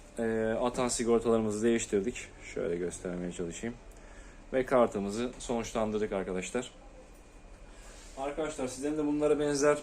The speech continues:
e, sıkıntılarınız ve problemleriniz varsa bizimle her zaman iletişim kurabilirsiniz.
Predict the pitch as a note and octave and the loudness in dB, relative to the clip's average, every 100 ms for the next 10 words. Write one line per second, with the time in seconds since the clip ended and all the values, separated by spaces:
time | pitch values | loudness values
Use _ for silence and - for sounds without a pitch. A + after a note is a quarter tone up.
0 | - A#2+ A#2+ B2 - C3+ C3+ C#3 C#3 C#3 | -4 0 2 4 2 0 -2 2 2 2
1 | B2+ C3+ C3+ - - C3 C3 C#3 C#3 C#3 | 4 6 6 2 0 4 8 6 6 2
2 | C3+ C#3 C3+ - B2+ C3 C3 C3+ B2+ C3 | 2 4 2 2 0 0 2 2 2 0
3 | C3 C3+ C3+ C3 C3+ - A2+ - | -2 -2 0 2 2 -2 -4 -6